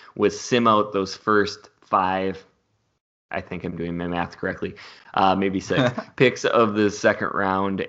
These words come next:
Speaker 1: and, um, see who would be available. So I sent Jake a list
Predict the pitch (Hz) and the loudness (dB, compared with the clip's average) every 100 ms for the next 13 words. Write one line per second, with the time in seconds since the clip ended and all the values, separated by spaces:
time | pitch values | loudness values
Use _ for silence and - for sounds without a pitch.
0 | - 98 95 90 90 92 90 - - 92 | -6 -6 -4 -6 -6 -6 -8 -10 -4 -2
1 | 90 80 78 - - 147 151 139 143 143 | 0 -2 -6 -10 0 4 4 6 6 6
2 | 113 113 98 98 90 95 85 95 95 - | 6 2 4 2 2 -4 -4 -2 -2 2
3 | 139 131 113 110 107 107 - - 92 98 | 2 2 -2 2 2 2 -2 -4 0 2
4 | 104 - - | 2 0 -10